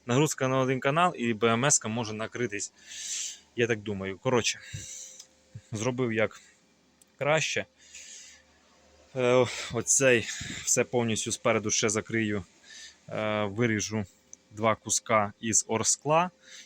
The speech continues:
і все, щоб закрити контакти, поставити оці датчики, тому що вони зараз просто отак, е, я їх підключив, нікуди нічого не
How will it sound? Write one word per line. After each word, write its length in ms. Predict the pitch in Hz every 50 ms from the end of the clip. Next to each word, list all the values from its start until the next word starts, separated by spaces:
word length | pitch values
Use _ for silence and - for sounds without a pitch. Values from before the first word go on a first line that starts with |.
| _ -
і 100 | 120 117
все, 240 | 107 - - 110 101
щоб 160 | - 113 98 - -
закрити 400 | - 113 120 - - 120 107 -
контакти, 540 | - 127 123 - 170 185 175 - - 147 135
поставити 560 | - - 113 - - 131 131 135 131 107 110
оці 180 | 95 - -
датчики, 420 | 107 110 107 98 - - - - 90
тому 200 | - 107 107 104
що 140 | - - 101
вони 220 | 104 110 120 127
зараз 320 | 117 110 107 104 104 -
просто 360 | - - 117 113 - - 107 101
отак, 400 | 101 - - 107 - - - - - - - - - - - - _ - -
е, 560 | 104 104 104 104 104 101 101 101 101 101 98 - - _ _ _ _ _ _ _ -
я 120 | 110 110 107
їх 100 | 104 95
підключив, 560 | - 117 - - 143 135 - - 202 214 190
нікуди 420 | 143 123 110 - - 143 131 131
нічого 420 | 117 113 104 - - 127 120 113 110
не 280 | 107 107 107 110 110